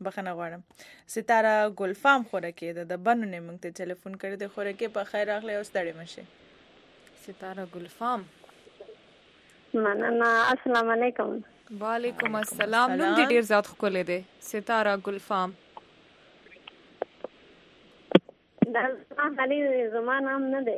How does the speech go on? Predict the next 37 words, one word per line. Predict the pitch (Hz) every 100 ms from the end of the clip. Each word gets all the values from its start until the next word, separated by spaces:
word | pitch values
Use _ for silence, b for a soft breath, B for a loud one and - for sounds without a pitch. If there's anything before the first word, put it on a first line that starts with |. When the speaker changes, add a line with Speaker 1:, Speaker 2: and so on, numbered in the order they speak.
| 180
Speaker 2:
دا | 208 - _ - - - - 208 233
Speaker 1:
دا |
Speaker 2:
ستا | 214
Speaker 1:
ستا | 285
Speaker 2:
نامه | 254 247 262
Speaker 1:
نوم | 302
Speaker 2:
نه | 294
Speaker 1:
نه |
Speaker 2:
ده؟ | 494
Speaker 1:
ده؟ | 330 359 - - - - - - - - - - - - - - - - - - 226
Speaker 3:
موږ | 254 294 269
دوه | 269 320 339
خویندې | 269 233 208 190 196
یو. | 202 214 - _ _ _ - - -
Speaker 1:
ښه، | 277 247 196 180 - 247
یو | 285
ستاره | - 277 277 262 311
ده | 330
او | 302
یو | 269 269
ګلفام | 247 262 302 311 320 240
ده. | 202 - - - - - - _ - - - - - - - 220
Speaker 3:
او. | 220 220 -
Speaker 1:
ښه، | - 254 - 247 247
ته | 320
ورکې | 311 - 320
کومه | 339 302
یوه | 247 220 226
وې؟ | 220 226
ته | 285
ستاره | - 240 240 254 302
یې | 320 -
که |
ته | 269 269
ګلفامه | 240 233 240 247 233 196
یې؟ | 180 - - _ - - - - - - - - - - - -
Speaker 3:
زه | 247